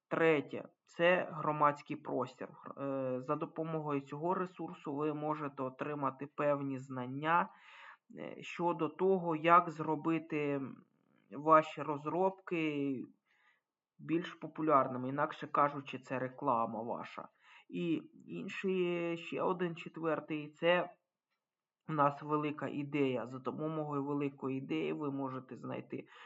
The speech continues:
конкурси не тільки для себе, але й для студентів, школярів. Тому, друзі, завжди починайте.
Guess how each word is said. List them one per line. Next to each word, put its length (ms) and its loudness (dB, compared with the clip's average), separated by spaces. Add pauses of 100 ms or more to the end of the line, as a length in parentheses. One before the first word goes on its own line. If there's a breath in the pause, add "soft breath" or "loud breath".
(180 loud breath)
конкурси 560 -6
не 140 -6
тільки 360 -6
для 220 -4
себе, 440 -2
але 220 0
й 100 -2
для 200 -6
студентів, 640 -6
школярів. 720 -4 (440 loud breath)
Тому, 500 -4
друзі, 580 -4 (180)
завжди 640 2 (200)
починайте. 800 0